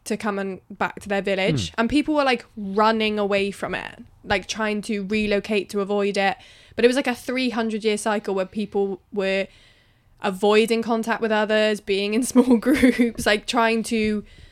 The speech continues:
Speaker 1: avoid this thing happening. And then when, when you're like, "Oh, it could be another two years of this," people are like, "No, I'm sick of it. My freedom's gone."
Speaker 2: So, uh, on that note, again, not com-, I don't think people should be fo-,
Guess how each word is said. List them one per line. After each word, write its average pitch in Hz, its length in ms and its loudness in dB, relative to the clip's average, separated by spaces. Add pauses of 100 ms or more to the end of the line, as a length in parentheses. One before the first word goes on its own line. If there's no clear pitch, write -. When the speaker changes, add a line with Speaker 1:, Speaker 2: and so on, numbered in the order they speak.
(560)
Speaker 1:
avoid 214 480 2
this 202 140 -2
thing 208 180 -4
happening. 160 420 -4
And 202 160 -2
then 196 320 -4
when, 208 380 -2 (220)
when 208 160 -4
you're 202 80 -2
like, 196 120 -2
"Oh, 202 60 2
it 185 160 0
could 226 100 -2
be 220 80 0
another 202 220 -2
two 220 180 -4
years 196 200 0
of - 80 -12
this," 104 160 -6
people 214 200 -4
are 190 40 -2
like, 190 160 0
"No, 220 120 0
I'm 208 120 -2
sick 202 220 -6
of 196 40 -6
it. 190 140 -2
My 190 60 -8
freedom's 190 340 -8
gone." - 340 -8 (540)
Speaker 2:
So, 135 360 8 (280)
uh, - 80 -8 (180)
on 117 200 4
that 101 260 -2 (280)
note, 95 540 -4
again, 110 460 4 (840)
not 113 420 6
com-, 104 240 0
I 120 100 4
don't 117 280 6
think 110 240 0
people 110 180 0
should 98 160 -2
be 98 80 -2
fo-, - 140 -10